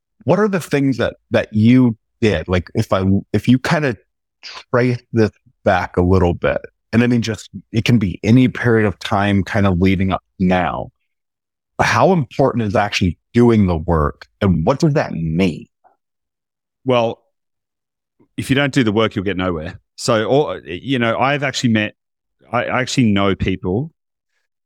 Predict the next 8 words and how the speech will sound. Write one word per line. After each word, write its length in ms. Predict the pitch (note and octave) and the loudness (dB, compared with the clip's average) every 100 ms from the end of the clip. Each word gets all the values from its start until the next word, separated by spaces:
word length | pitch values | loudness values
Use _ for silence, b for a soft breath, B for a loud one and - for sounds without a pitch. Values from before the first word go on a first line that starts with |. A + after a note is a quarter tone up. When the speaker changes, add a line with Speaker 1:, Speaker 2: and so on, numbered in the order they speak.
| _ _ - | _ _ -6
Speaker 2:
that 200 | A2 G2+ | -4 -4
have 580 | A#2+ A2 G#2 G2 F#2 - _ _ _ _ _ _ _ _ _ _ - - | -4 -2 -2 -4 -8 -16 _ _ _ _ _ _ _ _ _ _ -20 -12
attended 480 | F#2+ - A#2+ A2 F#2 | -8 -4 -2 -2 -2
basically 500 | G#2+ G#2+ A2 G#2+ F#2+ | -2 -2 -2 -2 -2
every 240 | G#2 B2 | 0 -2
single 320 | A2 A2+ G#2 F#2+ | 0 -2 -2 -4
personal 380 | G#2 F#2+ G2+ | -4 -4 -6
development 480 | F2 F#2 E2+ F2+ E2+ | -4 -4 -4 -8 -14